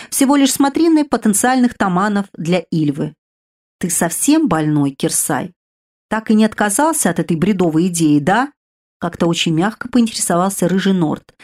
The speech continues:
слезая со своей черной кошки и подходя к нам. Вернее, ко мне,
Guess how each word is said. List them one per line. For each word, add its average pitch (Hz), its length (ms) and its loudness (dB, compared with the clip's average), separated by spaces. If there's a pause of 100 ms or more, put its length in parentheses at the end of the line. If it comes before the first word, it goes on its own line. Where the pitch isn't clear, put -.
(200)
слезая 202 580 0
со 233 120 -2
своей 175 240 0
черной 170 380 -2
кошки 165 520 -4 (240)
и 202 120 -2
подходя 175 440 -4
к - 120 -10
нам. 151 260 -4 (380)
Вернее, 202 320 0
ко 240 160 -2
мне, 202 300 2